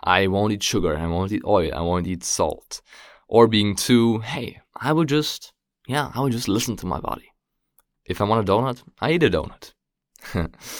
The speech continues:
So meet in the middle and do it in a way where you focus on the basics, you focus on a framework that works for you specifically, that is tailored to you,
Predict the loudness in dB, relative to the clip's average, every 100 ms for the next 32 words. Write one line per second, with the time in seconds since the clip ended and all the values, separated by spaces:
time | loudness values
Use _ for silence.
0 | -14 -14 -14 0 4 4 2 _ _ -10
1 | -6 0 2 2 4 4 4 2 2 -6
2 | _ _ _ _ _ -20 -20 _ -2 -2
3 | 2 4 4 2 2 4 6 4 2 2
4 | 2 0 -2 -2 -2 0 2 2 0 -4
5 | -6 -6 _ _ _ _ -20 -16 -12 -2
6 | 0 0 -4 0 2 4 2 0 -2 2
7 | 4 4 0 -2 -2 0 -2 -2 -4 -6
8 | -4 -4 -4 -6 -4 -8 -2 0 -2 -4
9 | -6 -4 -6